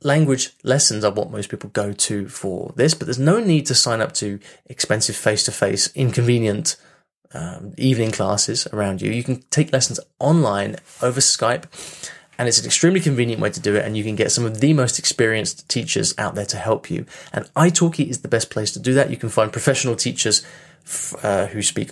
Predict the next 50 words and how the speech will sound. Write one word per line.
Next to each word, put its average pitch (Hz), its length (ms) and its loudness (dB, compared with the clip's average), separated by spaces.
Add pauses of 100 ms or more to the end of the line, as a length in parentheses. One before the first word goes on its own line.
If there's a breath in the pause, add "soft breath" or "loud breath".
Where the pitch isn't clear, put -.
all 185 180 4
different 123 300 0
kinds 104 220 -2
of 95 80 -6
languages, 104 400 0
who 98 100 -4
live 101 160 2
in 101 80 0
all 131 140 4
different 113 340 -2
parts - 260 -4
of 98 60 -6
the - 80 -8
world. 104 260 2
So - 80 2
even 180 280 4
if 151 100 4
you're 139 160 4
looking 123 240 -2
for 107 240 -4
a 104 40 -2
specific - 680 -4 (440)
dialect 123 560 4
of - 220 -2
Arabic, 107 400 0 (140)
you 131 100 2
will 123 140 0
find 120 380 2
it - 200 -2 (520 loud breath)
there 107 280 2
on 101 120 -4
italki. 147 460 0
And 127 120 2
you 123 60 0
can 123 60 -2
get 120 120 4
a - 20 -6
free 262 220 2
lesson 175 260 4
by 143 120 4
going 123 180 2
to - 240 0
I 151 100 4
will 156 120 2
teach - 280 -2
you 113 100 -4
a 113 80 -2
language 98 400 -2
dot - 200 -4
com 117 340 -2